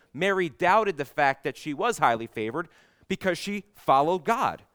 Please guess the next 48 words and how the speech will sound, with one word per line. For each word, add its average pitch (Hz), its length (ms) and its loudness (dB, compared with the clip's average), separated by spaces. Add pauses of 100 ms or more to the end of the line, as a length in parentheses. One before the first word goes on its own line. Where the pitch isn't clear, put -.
(200)
She 175 200 -6
followed 147 420 0
the 196 100 -2
law. 214 380 2 (180)
This - 180 -4
was 185 160 -6
not 202 160 2
a 185 100 0
shock 226 440 -4
to 170 140 -4
her, 139 200 0
like, 139 180 -2
"Oh, 226 100 -10
wow, 233 220 0
I 139 60 2
guess 185 240 -6
I 185 80 -4
am 214 140 -4
do-," - 160 -10 (160)
she 392 240 0
knew 415 240 4
what 240 160 2
she 208 180 -6
was 139 240 -6
doing. 208 460 -6 (160)
She 277 180 -4
knew 254 220 -2
she 214 180 -6
was 180 180 -2
following 160 580 2
God, 165 420 -4 (280)
but 180 200 2
that 190 160 2
still 226 240 0
didn't 185 240 -4
change 185 320 -8
the 151 80 -12
fact 196 460 -2
that 151 160 -2
she 185 180 -8
had 165 280 -4
to 139 120 -18
serve 151 720 -2 (400)
the 123 80 -6
Messiah. 107 480 -8 (1200)
Your 143 140 -4
service 165 400 -4
comes 143 540 -8